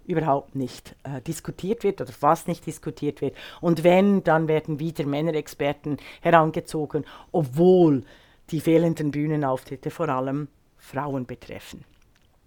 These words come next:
Ich komme zum August zwanzig einundzwanzig und betitle diesen August Identity und weibliche, Anführungszeichen, Steine. Das Bild ist das Cover der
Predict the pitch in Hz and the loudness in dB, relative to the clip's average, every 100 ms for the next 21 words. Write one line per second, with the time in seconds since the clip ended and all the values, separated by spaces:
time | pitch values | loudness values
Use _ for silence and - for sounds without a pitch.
0 | _ _ - - 196 - 220 262 320 - | _ _ -16 -8 -8 0 0 2 -2 -10
1 | _ - 202 185 175 _ - 143 - 247 | _ -6 -2 0 -2 _ -4 -2 -2 -4
2 | - - 156 160 - - 143 175 226 247 | -4 -4 -2 -2 -8 -4 -2 0 0 -2
3 | 214 190 196 185 180 - - - - - | 0 0 -2 -4 -6 -12 -20 -20 -20 -20
4 | - - 196 190 - - _ - 180 - | -20 0 2 2 0 -14 _ -4 -4 -2
5 | 233 262 233 208 190 196 147 185 185 214 | -2 0 0 0 -4 -2 -2 -2 -2 -4
6 | - - - _ _ _ _ _ 214 170 | -8 -16 -20 _ _ _ _ _ -4 4
7 | 208 262 320 320 - 277 269 269 _ - | 6 8 6 0 2 2 2 -2 _ -2
8 | 170 - _ 156 170 180 165 156 - 156 | -2 -4 _ -10 -6 -6 -6 -8 -2 -2
9 | 147 _ _ - 165 160 151 147 - 135 | -4 _ _ -6 -6 -4 -6 -6 -6 -8
10 | 131 135 139 - - 143 160 170 131 _ | -8 -10 -12 -14 -14 -8 -6 -4 -6 _
11 | _ _ - 185 185 - 269 311 - - | _ _ -4 -4 -2 0 2 0 -4 -6
12 | 233 - - - _ 170 156 - - 185 | -6 -6 -20 -20 _ -10 -10 -12 0 0
13 | 185 202 180 _ - 190 180 | 2 -2 -4 _ -4 -2 -2